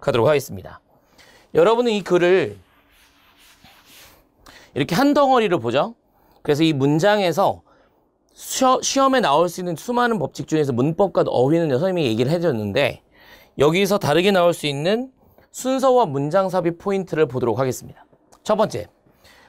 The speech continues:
아리스토텔레스가 얘기한 행복에 대한 이천 년 전 이야기가 나왔고요. 그러면서 이것이 바로 뭐라 그러냐면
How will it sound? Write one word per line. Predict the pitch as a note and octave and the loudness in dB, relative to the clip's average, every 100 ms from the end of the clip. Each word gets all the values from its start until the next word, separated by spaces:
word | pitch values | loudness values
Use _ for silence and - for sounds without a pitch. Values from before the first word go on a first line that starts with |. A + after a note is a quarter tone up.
| _ - | _ -2
아리스토텔레스가 | D3 A3+ A3 C4 - B3 A#3+ A#3 G#3 F3 | 2 2 0 -4 0 2 2 0 0 0
얘기한 | D3+ C3+ D#3 | 0 0 0
행복에 | C#3+ A#3+ B3 A#3+ G3+ | 0 -2 2 2 2
대한 | E3 D3 D3 D3+ - | 2 2 0 -2 -8
이천 | D#3 - G#3 G3+ | -10 -6 -2 0
년 | F#3+ F3+ | 0 0
전 | E3+ F3+ - | 0 -2 -2
이야기가 | C3 D3 C#3 D3 | 0 0 2 0
나왔고요. | A2 G2+ F#2+ A2+ G2 D#3 A#3 _ _ - - - | 0 -2 -2 -2 -2 -4 -10 _ _ -20 -20 -2
그러면서 | D#3+ D#3 E3+ - | 0 2 -2 -2
이것이 | D#3+ F3 A3 A#3+ | 0 0 0 0
바로 | F#3 E3+ | 2 2
뭐라 | B2+ B2+ B2 | 2 2 2
그러냐면 | A#2+ A#2 C#3+ A3+ C4 | 0 -2 0 0 -2